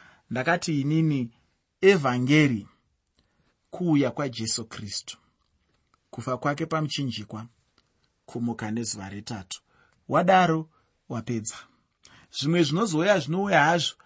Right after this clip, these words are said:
asi zvinofanira kurembera ipapo pakuuya kwaJesu Kristu, kufa kwake pamuchinjikwa, nekumuka kwake nezuva retatu. Zvikasarembera izvozvo ipapo, rinenge risiri vhangeri rakakwana.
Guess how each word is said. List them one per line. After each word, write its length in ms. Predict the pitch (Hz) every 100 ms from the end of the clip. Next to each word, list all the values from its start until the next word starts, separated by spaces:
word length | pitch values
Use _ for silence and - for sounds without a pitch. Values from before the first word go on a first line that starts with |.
| _ _
asi 200 | 165 202
zvinofanira 640 | 147 180 175 - 233 214
kurembera 800 | 208 240 233 226 208 208 202 190
ipapo 500 | 208 226 214 147 - _ _ _ _ _ _
pakuuya 760 | 196 180 208 214 233 247 240
kwaJesu 460 | 233 208 160 190 226
Kristu, 460 | 220 220 220 - - _ _ - -
kufa 320 | - 220 226 214
kwake 440 | 240 254 254 240
pamuchinjikwa, 840 | 226 214 190 214 185 135 127 151 - _ _ -
nekumuka 600 | 156 - 233 226 190 165
kwake 400 | - 180 165 160
nezuva 380 | 156 135 117 104
retatu. 460 | 117 113 107 - _ - - -
Zvikasarembera 1080 | 143 - 220 226 226 220 226 226 226 214
izvozvo 540 | 240 262 156 156 131 151
ipapo, 520 | 185 214 180 - - _ - -
rinenge 400 | 135 170 196 170
risiri 320 | 170 175 185
vhangeri 500 | 165 117 120 135 151
rakakwana. 640 | 135 117 131 - 131 107 101